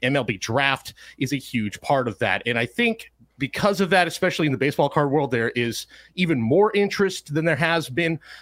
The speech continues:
uh, in years past. Uh, I, I do actually wanna ask, before we kinda dig into the draft, uh, the substance of the draft itself, this is now year two, where the draft is been moved up a month. It used to be traditionally right around the beginning of June,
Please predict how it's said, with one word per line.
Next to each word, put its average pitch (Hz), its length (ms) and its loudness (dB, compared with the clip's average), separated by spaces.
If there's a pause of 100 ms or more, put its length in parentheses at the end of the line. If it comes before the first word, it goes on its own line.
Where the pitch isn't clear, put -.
(120)
uh, 127 320 0
in 127 220 -2
years 131 240 -2
past. - 640 -2 (260)
Uh, 110 320 0 (240)
I, 175 160 2 (100)
I 170 100 4
do 202 220 4
actually 180 280 2
wanna 131 200 2
ask, 131 320 0
before 220 360 2
we 196 100 -4
kinda 135 240 0 (140)
dig 143 300 0
into 147 760 0
the 123 140 -2
draft, 139 520 0
uh, 123 80 0
the 113 140 -6
substance 185 440 -2
of 117 80 -4
the 120 80 -4
draft 120 300 -2
itself, 151 400 -2
this 247 160 -4
is 240 140 -4
now 202 180 2
year 156 260 0
two, 120 520 -2 (420)
where 139 380 0
the 131 120 -2
draft 143 600 -2
is 131 420 0
been 120 280 0
moved 151 320 0
up 143 180 2
a 185 60 4
month. 143 380 0
It 107 40 -6
used 110 200 -4
to 113 80 -10
be 123 100 -4
traditionally 120 580 -2
right 120 220 2
around 135 240 2
the 131 60 0
beginning 147 340 -2
of 151 100 0
June, 151 520 0